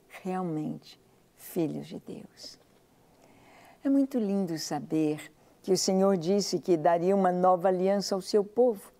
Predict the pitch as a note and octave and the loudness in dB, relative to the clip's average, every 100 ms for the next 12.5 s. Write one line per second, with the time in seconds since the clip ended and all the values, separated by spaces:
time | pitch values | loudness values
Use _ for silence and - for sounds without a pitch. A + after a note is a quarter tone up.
0 | _ - - - - A3+ A#3+ A#3 A#3+ B3+ | _ -20 -20 -18 0 4 4 6 6 4
1 | A#3 A#3+ A#3+ A#3 B3 A3 - G#3+ A3+ A#3 | 4 2 2 4 2 2 0 2 4 4
2 | G#3 - - _ A#3+ - B3+ B3+ A#3+ A#3+ | 2 -2 -20 _ 0 0 0 2 2 2
3 | A3 A#3+ A3+ A#3 G3 G#3+ - B3 B3+ G3+ | 2 2 2 2 0 -4 -2 0 0 0
4 | F#3 F3 E3+ D#3 - D#3+ D#3 D#3 D3+ D3 | -2 -2 -4 -4 0 0 0 -2 -4 -2
5 | C#3 C#3 C#3 - _ _ _ _ D#3 E3 | -4 -6 -10 -16 _ _ _ _ 0 2
6 | E3+ D3+ E3+ E3+ F3+ F3+ F3+ F3 F3 F3 | 0 -2 -2 2 2 0 0 2 2 4
7 | F3+ D#3+ - F3+ E3 - - A3+ B3+ C4 | 0 0 -2 0 0 -4 -2 0 0 -2
8 | B3+ - _ - E3 D#3 - - - _ | -6 -8 _ -2 0 0 -4 -6 -6 _
9 | _ _ _ _ _ _ - F#3+ E3 D#3+ | _ _ _ _ _ _ 0 0 2 -4
10 | D#3+ D#3 F3+ F#3+ F#3+ G3 - _ _ F#3 | -2 -2 0 2 2 -2 -12 _ _ -4
11 | F3+ - E3+ D3+ D3+ - D#3 D3+ C#3+ - | -2 -2 -2 -2 -8 -8 -6 -6 -8 -12
12 | - C3 C#3 - - | -14 -14 -14 -14 -16